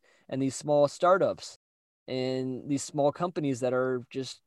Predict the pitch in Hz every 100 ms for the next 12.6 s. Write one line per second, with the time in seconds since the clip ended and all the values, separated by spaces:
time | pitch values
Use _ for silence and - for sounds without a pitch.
0 | - 127 131 147 147 156 160 180 202 165
1 | - 113 110 107 104 120 76 - - _
2 | _ _ _ _ _ _ _ 165 160 -
3 | 190 208 - 180 175 170 170 165 135 131
4 | 127 127 - _ _ _ - 131 123 -
5 | 139 147 147 147 147 151 151 _ _ -
6 | 131 135 123 117 135 131 117 120 131 139
7 | 135 - 139 123 127 127 120 135 185 220
8 | _ _ - 131 131 113 135 120 139 147
9 | - 113 113 135 156 160 180 165 151 135
10 | 123 139 139 135 131 123 131 120 131 127
11 | 131 127 113 120 120 120 120 120 113 131
12 | 135 - 107 110 190